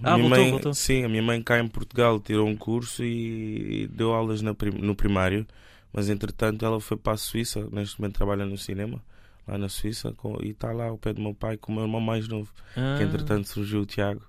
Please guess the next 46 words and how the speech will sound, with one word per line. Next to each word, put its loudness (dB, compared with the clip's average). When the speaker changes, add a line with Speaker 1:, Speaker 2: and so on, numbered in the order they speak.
Speaker 2:
tem -4
doze -2
aninhos. -4
Yeah. -4
Speaker 1:
Ok, -2
ok. -6
Então -2
os -2
teus -2
pais, -2
os -4
dois -2
não -4
estão -6
cá -6
neste -8
momento? -8
Speaker 2:
Yeah, 2
yeah, -4
yeah. -10
Tipo, 0
Speaker 1:
Ok. 2
Speaker 2:
fez 2
sentido 0
que 0
é 2
para 0
o -10
meu -4
irmão, -6
tanto 4
eu 4
e 4
o 2
meu 2
irmão 2
tivemos -2
os -4
meus 0
pais 0
muito, 2
muito, 2
muito 2
próximos 0
a 0
nós -2